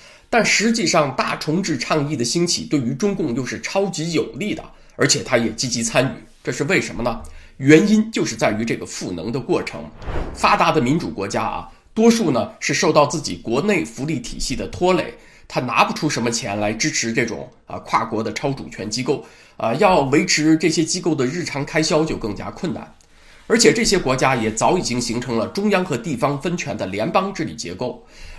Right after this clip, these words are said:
而且各个层级都有不同党派的竞争，所以让这些国家要加入一个超主权机构，要投入到一项跨国运动当中，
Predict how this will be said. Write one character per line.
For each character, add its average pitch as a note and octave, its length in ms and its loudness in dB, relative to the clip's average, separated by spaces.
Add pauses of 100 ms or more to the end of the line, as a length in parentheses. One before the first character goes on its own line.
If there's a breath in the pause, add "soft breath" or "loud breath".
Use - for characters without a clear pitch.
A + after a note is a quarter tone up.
而 A3+ 120 6
且 F#3+ 200 6 (160)
各 D#4 100 0
个 D3+ 100 2
层 C#3+ 220 0
级 B2 220 0
都 D3 220 6
有 G#2+ 120 2
不 - 100 -8
同 C#3+ 220 -2
党 - 220 -4
派 C#3 120 -4
的 G#2+ 80 -6
竞 A#2+ 220 -4
争， D3+ 180 -2 (280 loud breath)
所 A#3 160 2
以 F#3 60 6
让 F3+ 220 6 (140)
这 - 140 0
些 D#3 160 2
国 A#2 200 4
家 A#2+ 320 4 (300)
要 C3 340 4 (140)
加 C3 200 0
入 D3 140 0
一 A2 160 0
个 A2+ 300 0
超 C#3 180 0
主 C3+ 160 -6
权 G2 240 -6
机 D3 140 -4
构， D#3+ 260 0 (140 loud breath)
要 G#2 140 -2
投 B2 200 -6
入 C#3+ 140 -2
到 A2+ 180 4
一 G#2+ 80 -4
项 A2+ 300 0
跨 A2 180 -6
国 A#2+ 160 -2
运 C3+ 160 0
动 A2+ 160 0
当 C#3 200 0
中， E3+ 200 4